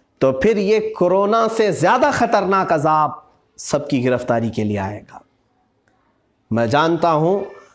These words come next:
कि कितने बिलखते हुए लोग आज घरों में परेशान हैं, आपको अंदाज़ा नहीं। हिंदुस्तान की, इंडिया की कसीर आबादी गुरबा पर मुश्तमिल है,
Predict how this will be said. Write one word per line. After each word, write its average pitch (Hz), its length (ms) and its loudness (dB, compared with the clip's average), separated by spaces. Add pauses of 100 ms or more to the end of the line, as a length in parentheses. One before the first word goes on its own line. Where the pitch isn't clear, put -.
(160)
कि 185 100 0
कितने 170 440 0
बिलखते 170 500 0
हुए 170 240 0
लोग 160 320 2
आज 147 320 0
घरों 131 320 0
में 156 180 0
परेशान 147 520 0
हैं, 151 200 -2 (760)
आपको 131 280 0
अंदाज़ा 135 420 0
नहीं। 151 180 0
हिंदुस्तान 165 680 0
की, 190 420 -4 (120)
इंडिया 170 440 2
की 202 320 -2 (260)
कसीर 233 460 2
आबादी 175 600 0 (140)
गुरबा 156 400 2
पर 151 160 -2
मुश्तमिल 120 600 -2
है, 98 160 -16